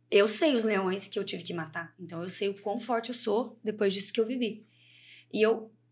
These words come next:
fico feliz de poder mostrar isso pras pessoas, igual, é, você fala, quem olha de fora,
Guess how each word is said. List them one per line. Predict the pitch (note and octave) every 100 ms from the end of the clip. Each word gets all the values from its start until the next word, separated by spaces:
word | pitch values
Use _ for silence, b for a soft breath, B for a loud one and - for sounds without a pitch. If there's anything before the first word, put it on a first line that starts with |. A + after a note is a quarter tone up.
| _ _ -
fico | - B3
feliz | B3 C4 B3 D4
de | B3+
poder | - A3+ A3+
mostrar | G#3 G#3+ - A3+ G#3+
isso | G#3
pras | - F#3+
pessoas, | - F#3 G#3 F#3+ F3+
igual, | F#3 F#3 F#3 F3+ -
é, | F#3 E3+ -
você | F3+ F#3+
fala, | - F#3 F3+ - -
quem | G3
olha | G3 G#3 G3
de | -
fora, | A#3 C4 B3 A3 F#3